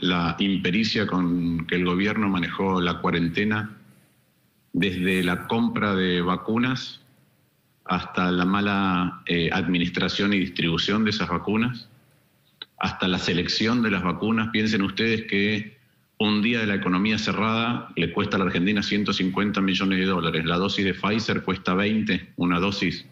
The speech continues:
Un día de economía cerrada son siete millones y medio de dosis. Dos días de economía cerrada son siete millones y medio de vacunas con dos dosis. Doce días de la economía cerrada son cuarenta y cinco millones de doble dosis de vacuna Pfizer.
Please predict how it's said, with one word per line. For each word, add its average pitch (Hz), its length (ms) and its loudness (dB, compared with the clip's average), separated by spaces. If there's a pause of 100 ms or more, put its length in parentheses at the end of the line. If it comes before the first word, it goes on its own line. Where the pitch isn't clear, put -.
(180)
Un 98 180 0
día 107 160 2
de 104 60 2
economía 98 440 0
cerrada 98 720 -2 (200)
son 92 200 0
siete 95 300 0
millones 95 420 0
y 87 60 2
medio 98 280 2
de 92 40 0
dosis. 92 540 -2 (100)
Dos 101 260 0
días 107 240 2
de 101 60 0
economía 95 400 0
cerrada 101 640 -2 (220)
son 95 220 0
siete 104 280 2
millones 101 380 2
y - 20 0
medio 104 240 2
de 98 100 2
vacunas 104 480 0
con 92 180 2
dos 92 160 0
dosis. 101 500 -2 (560)
Doce 131 440 0
días 117 580 0
de 95 120 2
la 95 60 2
economía 95 400 2
cerrada 110 560 0
son 107 220 0
cuarenta 101 300 2
y 95 40 2
cinco 110 320 2
millones 104 480 2
de 104 240 0 (140)
doble 113 400 2
dosis 107 300 0
de 101 80 2
vacuna 92 380 0
Pfizer. 76 360 -2